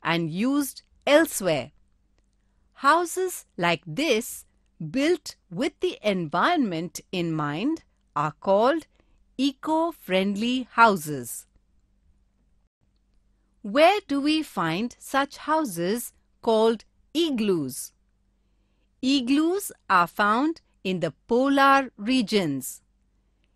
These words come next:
In which region would you find these houses? Boat houses are found in Jammu and Kashmir. Stilt houses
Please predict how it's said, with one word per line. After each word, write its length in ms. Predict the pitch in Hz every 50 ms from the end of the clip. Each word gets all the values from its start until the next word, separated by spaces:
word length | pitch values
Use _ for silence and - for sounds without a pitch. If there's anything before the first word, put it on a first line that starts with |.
| _ _ _ _
In 240 | 220 220 214 208 180
which 300 | 233 285 294 - - 262
region 600 | 214 247 254 262 208 - 247 269 269 269 269 269 - _ _ -
would 180 | 202 220 175
you 140 | 202 226 214
find 460 | - - 233 220 220 220 226 233 202 - _ _ _ _
these 340 | _ 214 220 233 269 277 -
houses? 800 | - - 269 269 269 277 262 - 302 320 370 466 - - - - _ _ _ _ _ _ _ _ _ _ _ _ _ _ _ _ _ _ _ _ -
Boat 480 | 170 156 165 254 294 381 440 - -
houses 720 | - 226 190 180 170 160 156 175 190 240 349 - - - - _ _ _ _ _ _
are 180 | 190 175 170 160
found 540 | - - 185 165 165 190 247 330 349 - _ _ _ _ _ -
in 220 | 185 180 175 156
Jammu 480 | 135 190 208 220 254 277 311 339 370 415 - _ _ _
and 360 | - 196 202 220 262 285 - - - -
Kashmir. 640 | - 294 269 - - - 294 294 254 190 147 120 - - _ _ _ _ _ _ _ _ _ _ _ _ _ _ _ _ _ _ _ _ _ _
Stilt 540 | - - - - - 349 381 415 403 - -
houses 720 | - - 190 165 156 151 147 185 220 285 381 - - -